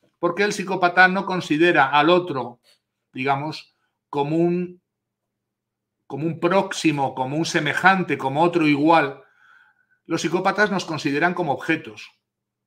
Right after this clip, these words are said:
como un libro, como una mesa, como unas gafas, como un botellín de cerveza. Son objetos, somos objetos de los que se sirven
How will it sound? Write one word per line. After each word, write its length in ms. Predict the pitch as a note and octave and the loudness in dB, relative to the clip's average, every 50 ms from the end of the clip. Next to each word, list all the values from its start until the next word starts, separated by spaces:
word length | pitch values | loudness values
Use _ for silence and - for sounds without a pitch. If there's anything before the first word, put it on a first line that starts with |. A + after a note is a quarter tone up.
| _ _ _ | _ _ _
como 580 | _ C#3 C#3 C3+ C3+ C3 C3 B2+ B2+ B2+ B2+ B2+ C#3 | _ -6 -6 -4 -4 -4 -6 -4 -4 -6 -6 -4 -4
un 160 | E3+ E3+ E3 | -2 -2 -2
libro, 500 | F#3+ G#3+ E3+ C#3+ C#3+ C#3+ D3 D3+ D3+ - | -2 -4 -4 -4 -4 -4 -4 -6 -10 -12
como 200 | C3 A#2+ B2+ C#3+ | -14 -14 -10 -8
una 160 | D#3 D3+ C3+ | -6 -6 -4
mesa, 640 | C3+ F3 G3 G3 - D3 C3+ C3 C#3 C#3+ C#3+ - _ _ _ _ _ | -4 -4 -4 -4 -2 -2 -2 -2 -4 -6 -8 -12 _ _ _ _ _
como 220 | - A#2+ B2 C#3+ | -20 -16 -14 -6
unas 200 | D#3 D#3 C3+ - | -6 -4 -4 2
gafas, 580 | - F3 G3 - - C3 B2+ B2+ C3 B2+ - - | 4 6 4 6 4 -2 -4 -4 -4 -8 -12 -16
como 260 | - _ B2+ B2+ C#3+ | -18 _ -12 -10 -6
un 80 | D#3+ D#3 | -2 -2
botellín 380 | D#3 D3 D3 C#3+ C#3+ D3 D3 | -2 -2 0 -2 -2 -2 -2
de 80 | C#3 A#2+ | -4 -6
cerveza. 560 | - C3 A#2+ D3 F3+ F3+ - D3 D#3 D#3+ - - _ _ _ _ _ | -6 -6 0 0 0 2 2 0 -2 -2 -6 -16 _ _ _ _ _
Son 240 | - - F#3+ G#3 | -4 -2 0 2
objetos, 560 | G#3+ G#3+ G#3+ - F#3+ G3 F#3+ G3 G3+ G3+ G3+ - | 2 2 2 2 0 0 0 0 -2 -2 2 2
somos 340 | A3 A3 G3 D#3+ C#3 - | 2 4 4 2 0 -2
objetos 460 | C#3+ B2+ - - F3 F3 F3+ F#3+ F3+ E3+ | -6 -6 0 0 0 0 0 -2 -2 0
de 80 | E3 | 0
los 160 | D3+ D3 - | 0 -2 -2
que 120 | - - D#3+ | -2 -2 -2
se 160 | - - B2+ | -2 -4 -4
sirven 600 | - - D#3 C#3 C3+ B2+ C3 D#3+ G#3+ - - | 2 2 2 4 4 0 -4 -6 -6 -10 -14